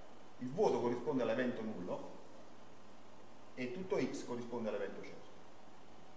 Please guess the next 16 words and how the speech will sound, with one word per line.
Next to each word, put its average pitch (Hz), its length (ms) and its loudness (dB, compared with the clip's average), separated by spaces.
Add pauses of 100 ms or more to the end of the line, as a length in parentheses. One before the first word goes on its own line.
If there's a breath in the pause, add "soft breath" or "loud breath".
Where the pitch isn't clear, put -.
(220)
Quindi 131 200 6
è 143 140 6
chiaro 196 320 12
che - 140 6
questi, - 440 0 (160)
diciamo, 135 260 8
la 139 120 12
sigma 170 320 8
algebra 143 320 8
corrisponde 135 460 4
agli 135 120 6
eventi 147 420 6
che 139 120 4
hanno 123 140 6
una 117 100 2
probabilità, 92 480 -2